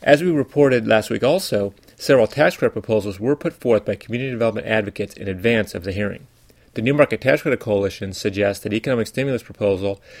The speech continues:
should include one billion dollars in additional N M T C allocation for qualifying C D E applicants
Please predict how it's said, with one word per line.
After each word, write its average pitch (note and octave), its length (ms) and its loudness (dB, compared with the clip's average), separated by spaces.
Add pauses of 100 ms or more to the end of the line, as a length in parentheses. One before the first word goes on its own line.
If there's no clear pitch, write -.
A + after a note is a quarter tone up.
(120)
should D3 240 0
include B2+ 340 -4
one C3 280 0
billion B2 340 2
dollars G#2+ 420 2
in F#2+ 80 -6
additional B2 480 -2
N A#2+ 120 0
M A2 100 0
T G#2+ 80 -4
C C3+ 200 -4
allocation G2 600 -2
for - 100 -14
qualifying A#2+ 540 0
C - 180 -4
D G#2+ 220 0
E - 20 2
applicants - 640 -4